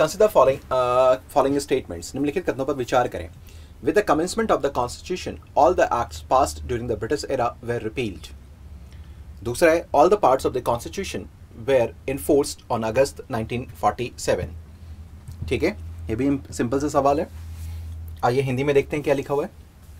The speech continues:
निम्नलिखित कथनों पर विचार कीजिए। संविधान के प्रारंभ के साथ British काल के दौरान पारित सभी कृत्यों को निरस्त कर दिया गया था।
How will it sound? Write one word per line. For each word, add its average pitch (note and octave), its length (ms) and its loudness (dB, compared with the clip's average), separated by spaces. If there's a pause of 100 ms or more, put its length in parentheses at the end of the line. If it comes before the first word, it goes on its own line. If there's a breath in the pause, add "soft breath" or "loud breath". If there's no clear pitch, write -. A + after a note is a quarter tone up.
(1800 loud breath)
निम्नलिखित D#3+ 440 2
कथनों D#3+ 160 -2
पर D3+ 80 2
विचार B2+ 320 2
कीजिए। C#3+ 300 -2 (240)
संविधान C#3+ 380 -2
के G3 80 -2
प्रारंभ C3+ 320 -2
के D3 100 -6
साथ B2+ 180 -2
British A#2 320 -6
काल A#2+ 180 -2
के A#2 120 -6
दौरान G#2+ 320 0 (100)
पारित C3+ 260 0
सभी C3+ 320 -2
कृत्यों C#3 280 -2
को C3+ 120 -2
निरस्त A#2+ 340 -4
कर A#2 180 -6
दिया G2 180 -4
गया F2 160 -6
था। D#2+ 240 -12